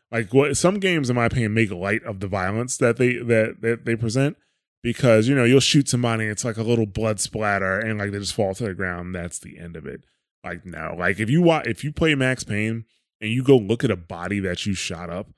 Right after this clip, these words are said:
like, you could just see the massive amount of damage that you did to it, right? You'll see entrance and exit wounds. If you shoot him in the face,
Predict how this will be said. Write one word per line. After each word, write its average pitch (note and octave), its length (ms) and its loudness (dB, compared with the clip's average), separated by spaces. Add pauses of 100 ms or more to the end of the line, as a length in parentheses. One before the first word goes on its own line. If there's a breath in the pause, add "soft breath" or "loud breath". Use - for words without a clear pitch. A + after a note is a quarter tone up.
(520)
like, F#2+ 240 -4
you B2+ 100 -4
could C#3 140 2
just - 280 -2
see A2+ 200 -2
the F#2 120 -4
massive F#2 520 -4
amount F2+ 300 -2
of E2+ 60 -6
damage F2 340 -4
that E2+ 120 -12
you E2+ 80 -12
did E2 220 -10
to - 160 -10
it, - 40 -12
right? E2 240 -8
You'll G2+ 160 0
see G2+ 260 -4
entrance G2+ 380 -4
and G2 100 -6
exit F2 340 -8
wounds. E2 400 -10
If A2+ 140 -6
you B2 100 2
shoot D#3 240 6
him C3 80 6
in G#2+ 80 0
the F2+ 120 -6
face, - 640 0